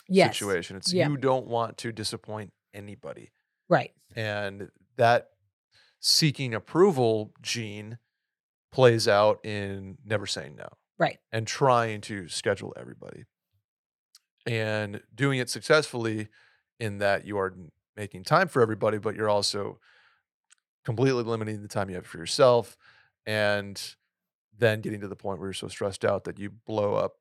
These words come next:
Speaker 2: the entire day's plans because you just
Speaker 1: Correct.
Speaker 2: can't, you can't do it.
Speaker 1: Right.
Speaker 2: Now, from this guy's standpoint, part of me wonders, should you back off instead of forcing the invite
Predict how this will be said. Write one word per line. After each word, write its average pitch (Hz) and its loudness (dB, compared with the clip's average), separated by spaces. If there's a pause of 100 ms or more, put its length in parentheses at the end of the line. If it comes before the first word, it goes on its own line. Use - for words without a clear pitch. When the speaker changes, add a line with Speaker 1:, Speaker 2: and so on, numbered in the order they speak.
(240)
Speaker 2:
the 107 -6 (140)
entire 120 4
day's 98 -6
plans - -20
because - -6
you 160 -2
just - -14
Speaker 1:
Correct. - -18
Speaker 2:
can't, 104 -10 (200)
you 104 -20
can't 82 -10
do 73 -12
it. - -14 (200)
Speaker 1:
Right. 170 -6
Speaker 2:
Now, 113 2 (340)
from 113 -4
this 151 0
guy's 117 4
standpoint, 104 -6
part 151 2
of 143 -8
me 139 -2
wonders, 113 -2
should 117 -4
you 107 -8 (160)
back 123 2 (120)
off 123 2
instead 110 -2
of 104 -2 (1200)
forcing 110 0
the 110 -8
invite 98 -2